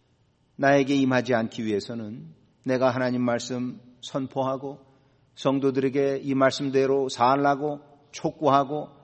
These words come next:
경고하고 하기 전에 내가 먼저 지켜야 하기 때문입니다. 나에게 주실 심판이 훨씬 더 크다고 말씀하시기 때문입니다. 주님께서 왜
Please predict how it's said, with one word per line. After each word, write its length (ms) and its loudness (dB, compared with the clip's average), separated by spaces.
경고하고 920 2
하기 240 -6
전에 480 -4
내가 260 2
먼저 500 -4
지켜야 420 -6
하기 260 -12
때문입니다. 480 -8
나에게 600 2
주실 300 -6
심판이 720 -8
훨씬 280 -6
더 100 -4
크다고 580 -6
말씀하시기 760 -10
때문입니다. 460 -10
주님께서 960 -2
왜 760 2